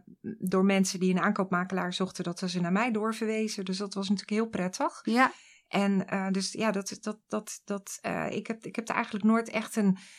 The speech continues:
Speaker 1: heel af en toe dat een makelaar even mij erop moest wijzen dat je het op zo'n manier ook kon kijken. En dat zijn dan echt de, de mannen natuurlijk, die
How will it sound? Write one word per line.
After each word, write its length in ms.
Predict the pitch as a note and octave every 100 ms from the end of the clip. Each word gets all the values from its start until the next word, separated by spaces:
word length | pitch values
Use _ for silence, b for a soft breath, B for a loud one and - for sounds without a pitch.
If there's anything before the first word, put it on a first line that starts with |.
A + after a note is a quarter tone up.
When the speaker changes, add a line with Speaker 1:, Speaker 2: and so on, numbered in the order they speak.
| B
Speaker 1:
heel 280 | G3 A3 F#3
af 100 | G3
en 80 | F#3+
toe 160 | G3
dat 180 | F3 E3
een 100 | F#3
makelaar 460 | F#3 F#3 F#3+ F3+ F3+
even 260 | F#3 F#3
mij 160 | F3 F3
erop 200 | E3+ E3+
moest 200 | F3+ F3
wijzen 340 | F3+ F#3 F#3
dat 180 | F3 F3
je 60 | F#3
het 120 | F3
op 120 | -
zo'n 220 | - G#3
manier 300 | F#3+ F#3 F3+ -
ook 220 | F#3 F#3
kon 140 | E3+
kijken. 400 | E3 E3 E3 -
En 100 | F#3
dat 140 | F3 -
zijn 180 | F3+ E3
dan 140 | F3
echt 180 | F#3 -
de, 300 | E3 D#3+ D#3+
de 120 | D3
mannen 340 | D3+ D3+ E3 E3
natuurlijk, 480 | D3+ F3 D#3+ E3+ -
die 280 | F3+ E3